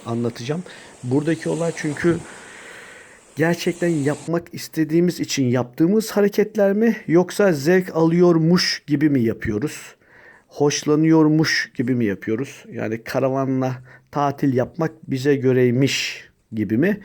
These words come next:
Yoksa gerçekten bize göre mi? Ee, işte bir ormanda geceleyin, ıssız bir ormanda geceleyin tek başına kalmak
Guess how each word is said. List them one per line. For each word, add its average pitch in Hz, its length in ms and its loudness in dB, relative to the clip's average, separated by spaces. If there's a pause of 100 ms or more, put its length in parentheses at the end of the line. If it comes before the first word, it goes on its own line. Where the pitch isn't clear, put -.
(220)
Yoksa 156 200 -2
gerçekten 180 580 0
bize 147 200 2
göre 113 280 -2
mi? 90 220 -6 (540)
Ee, 107 240 -4
işte 139 480 -2 (360)
bir 139 240 0
ormanda 143 680 2 (280)
geceleyin, 127 680 0 (360)
ıssız 127 380 -6
bir 127 40 0
ormanda 113 600 0
geceleyin 123 560 0
tek 131 300 -4
başına 123 320 -4
kalmak 123 560 -4